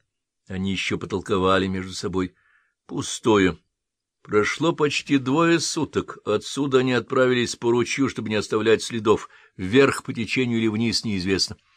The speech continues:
Что же делать? Ждать, пока запросят выкуп. Если узнают, что им досталась дочь самого Фигнера, генералу придется изрядно раскошелиться.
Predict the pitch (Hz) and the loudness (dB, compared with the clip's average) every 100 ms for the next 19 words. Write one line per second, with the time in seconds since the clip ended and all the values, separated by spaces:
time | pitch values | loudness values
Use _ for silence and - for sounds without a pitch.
0 | _ - - - 165 147 113 101 127 156 | _ -8 -8 4 4 6 2 0 -2 -2
1 | 156 - _ _ _ _ _ _ _ _ | -4 -8 _ _ _ _ _ _ _ _
2 | - 80 71 113 185 - 147 147 151 139 | -18 -16 -2 -2 -2 -4 -6 -4 -2 -2
3 | 131 143 - 117 95 135 92 82 - _ | -2 -4 -4 -6 -4 -6 -6 -14 -20 _
4 | _ _ _ _ _ _ _ _ 87 98 | _ _ _ _ _ _ _ _ -4 -2
5 | 98 104 110 117 107 107 120 117 - - | -2 -2 0 2 0 2 2 2 0 -4
6 | 110 110 104 - 113 107 90 98 113 - | 0 2 0 2 2 2 0 2 2 0
7 | 107 101 107 95 - 92 113 113 120 120 | -2 2 2 2 -4 -2 -2 -2 2 2
8 | 107 - - - 98 110 104 98 107 107 | 2 -6 -20 -6 0 2 6 6 4 0
9 | 101 101 - 110 101 92 92 90 104 101 | 2 2 2 -4 -2 2 2 2 -2 -2
10 | - 101 101 98 - - | -4 -6 -4 -6 -6 -8